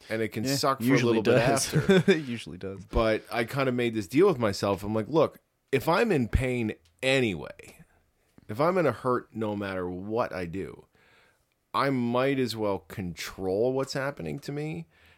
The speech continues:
Speaker 1: and also know that by doing this, my pain will lessen." So that if, you know, halfway through leg day or whatever, you start to pray for death, but as soon as it's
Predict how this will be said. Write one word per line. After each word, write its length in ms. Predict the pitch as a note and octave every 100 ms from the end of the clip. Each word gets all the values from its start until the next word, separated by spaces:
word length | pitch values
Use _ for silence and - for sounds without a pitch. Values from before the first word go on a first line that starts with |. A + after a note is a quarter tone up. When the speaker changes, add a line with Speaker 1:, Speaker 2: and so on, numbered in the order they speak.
| _ -
Speaker 1:
and 120 | A#2
also 380 | A#2 A#2+ - A#2
know 320 | A2 G#2+ G#2+
that 360 | G2 G2 F#2 - _
by 220 | E2+ G2+ F#2+
doing 540 | E2 B2 D3 C#3 G#2+
this, 300 | F2 C2+ - _ _ _ -
my 180 | G#2+ G2+
pain 440 | - C3 C3 A#2
will 220 | G2+ F#2+
lessen." 480 | F#2+ A2+ - C#2 A1+ - - _
So 200 | - G#2+
that 160 | G2+ G2+
if, 240 | G2+ - - _ _ -
you 160 | B2
know, 280 | G#2 F2 E2 - _ _ _ _ _ _ _ _ _
halfway 720 | - - B2+ B2+ - B2 A#2
through 340 | A2 - A2+ G2+
leg 340 | A2+ B2 C3
day 200 | A2 G2
or 140 | F2 E2+
whatever, 420 | F#2+ F2 E2+ G2+
you 160 | G#2+ G#2
start 300 | - G#2+ G2+
to 100 | G#2
pray 440 | - - G#2+ G#2+
for 200 | G#2+ G2
death, 600 | F2 A2 A#2 E2+ E2 - - - - - - - -
but 160 | A#2+ A#2
as 100 | A2+
soon 220 | - D3
as 160 | C#3+ A#2+
it's 220 | A2+ D#2+